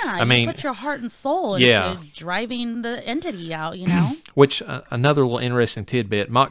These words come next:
Speaker 1: Max von Sydow was actually a very young man in that movie, and I,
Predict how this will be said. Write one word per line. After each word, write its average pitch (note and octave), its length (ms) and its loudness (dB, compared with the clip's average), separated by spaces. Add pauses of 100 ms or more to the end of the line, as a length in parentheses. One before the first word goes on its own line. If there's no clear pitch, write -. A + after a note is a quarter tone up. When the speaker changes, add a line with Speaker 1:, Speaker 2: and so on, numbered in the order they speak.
(100)
Speaker 1:
Max B2+ 300 -2
von A2+ 220 -2
Sydow G2 560 0
was G2 240 -6
actually G#2+ 400 0
a G2+ 40 -2
very A2 300 4
young G2+ 240 -2
man G#2 260 0
in F#2 60 -6
that F#2+ 160 -6
movie, G2 420 -2
and G2+ 220 -4
I, G2+ 220 -8